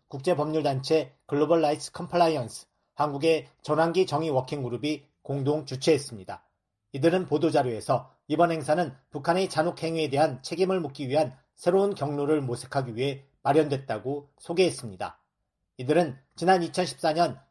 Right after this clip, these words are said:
유엔 북한인권조사위원회 씨오아이는 북한에서 반인도 범죄가 자행되고 있다고 결론을 내리고 유엔 안전보장이사회에 북한을 아이씨씨에 회부할 것을 권고했고 씨오아이 조사 결과와 권고 사항은 유엔 인권이사회와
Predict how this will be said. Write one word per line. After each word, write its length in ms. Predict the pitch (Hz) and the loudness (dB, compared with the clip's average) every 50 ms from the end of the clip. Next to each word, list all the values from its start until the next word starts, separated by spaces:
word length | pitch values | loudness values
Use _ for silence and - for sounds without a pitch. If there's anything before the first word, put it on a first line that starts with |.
| _ - | _ -6
유엔 340 | 135 147 165 175 180 170 131 - _ _ | 0 2 4 4 4 0 -4 -12 _ _
북한인권조사위원회 1200 | - 139 135 175 180 185 180 202 202 185 147 143 135 160 160 156 151 143 143 143 151 156 - - _ _ _ | -10 -4 0 0 0 0 2 2 2 2 0 -2 0 2 2 2 2 0 0 0 0 -2 -2 -6 _ _ _
씨오아이는 640 | - - - 202 196 185 160 131 120 139 156 127 - - _ _ _ - | -10 -2 2 4 6 6 6 4 0 -4 -6 -6 -8 -14 _ _ _ -14
북한에서 640 | 143 131 156 160 156 151 135 165 165 170 170 - - _ _ | -6 0 0 2 2 2 4 4 4 4 4 0 -12 _ _
반인도 420 | - 147 143 160 175 180 170 202 175 | -2 0 0 0 0 0 0 0 0
범죄가 480 | 143 151 156 143 165 165 160 165 156 | 0 -2 -2 0 0 2 2 2 0
자행되고 420 | - 139 139 143 143 143 143 135 135 | 0 -2 -4 -4 -2 -2 -2 -2 -2
있다고 460 | 131 - - 131 123 139 151 147 139 | -4 -4 -4 -4 -2 -2 -2 -4 -4
결론을 480 | - 127 135 139 143 143 143 143 135 | -4 -2 0 0 0 0 0 -2 -2
내리고 440 | 123 113 104 107 107 123 123 113 - _ _ _ _ - | -2 -4 -4 -4 -2 -2 -2 -4 -4 _ _ _ _ -4
유엔 220 | 139 147 165 175 170 | 0 2 2 2 2
안전보장이사회에 1120 | 131 143 156 175 170 160 160 156 160 160 147 131 135 139 135 127 117 120 139 139 - - _ _ _ - | 0 0 2 0 2 2 2 4 4 2 2 2 -2 0 0 0 0 0 -2 -2 -4 -8 _ _ _ -14
북한을 500 | - 135 135 151 151 165 175 175 - - _ _ | -6 0 2 4 4 4 2 0 0 -4 _ _
아이씨씨에 600 | - 143 151 170 165 - 190 175 - - 190 190 180 | 0 2 2 2 2 0 -4 -4 -2 0 0 0 0
회부할 340 | - 170 175 190 190 185 | 0 -2 2 2 2 2
것을 340 | 190 175 139 - 170 165 147 | 2 -2 -4 -2 -2 -4 -4
권고했고 680 | 131 - 123 131 131 135 - - - - - 123 - _ _ _ _ _ - | -4 -4 -4 -2 0 0 0 0 0 -4 -10 -10 -10 _ _ _ _ _ -8
씨오아이 520 | - - 190 185 180 175 190 196 185 - | 0 4 6 6 6 6 6 2 0 -2
조사 300 | - 147 143 143 165 165 | -4 -4 0 0 0 0
결과와 640 | 160 143 131 127 127 127 127 139 143 135 135 - _ - | 0 -2 -4 -2 0 0 2 2 0 0 -2 -8 _ -12
권고 360 | - 143 139 143 143 160 165 147 | -6 -6 -4 -2 0 0 0 0
사항은 420 | 135 131 123 123 139 156 127 - - _ _ _ - | 0 -2 -2 -2 -2 -4 -4 -6 -14 _ _ _ -6
유엔 300 | 135 139 160 175 185 170 | 0 2 4 4 4 2
인권이사회와 920 | 156 156 - 175 170 156 147 135 139 135 131 123 123 135 139 135 - - | -2 -2 0 0 0 0 -2 -2 0 0 0 2 2 2 0 0 -2 -12